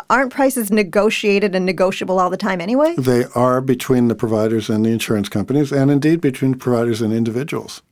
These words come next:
Speaker 1: There have been studies, too, that show that consumers don't always make completely rational decisions about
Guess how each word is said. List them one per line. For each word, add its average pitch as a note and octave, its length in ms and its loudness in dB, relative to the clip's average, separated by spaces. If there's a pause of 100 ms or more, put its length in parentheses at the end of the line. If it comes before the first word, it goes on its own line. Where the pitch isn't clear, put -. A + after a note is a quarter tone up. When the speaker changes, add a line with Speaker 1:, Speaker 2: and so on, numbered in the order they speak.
(120)
Speaker 1:
There C#4+ 120 4
have D4+ 80 2
been D4+ 140 4
studies, D4+ 400 0
too, C#4+ 220 0
that G3+ 100 0
show A3+ 180 0
that G3+ 160 -4
consumers G#3 800 0
don't G3+ 440 -2
always F#3+ 420 -2
make F3+ 540 -2
completely F3+ 960 -4
rational F3 800 -2
decisions D#3 720 -4
about D3+ 480 0